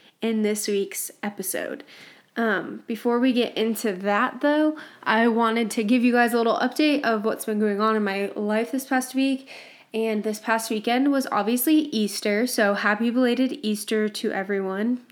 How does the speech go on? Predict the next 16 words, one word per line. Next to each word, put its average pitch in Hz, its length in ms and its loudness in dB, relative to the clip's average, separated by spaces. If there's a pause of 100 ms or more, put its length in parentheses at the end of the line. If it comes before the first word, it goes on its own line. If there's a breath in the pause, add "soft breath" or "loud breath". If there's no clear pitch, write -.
A 240 60 -10
week 208 380 -4
late, 208 420 -4
but, 208 340 0 (840)
um, 214 420 0 (1400 loud breath)
yeah, 269 300 4
so - 240 2
I 247 120 4
spent 247 280 0
time 262 240 6
with 247 160 2
my 226 580 2
family, 240 840 0
and 226 480 0
we 220 520 0
just 214 680 -6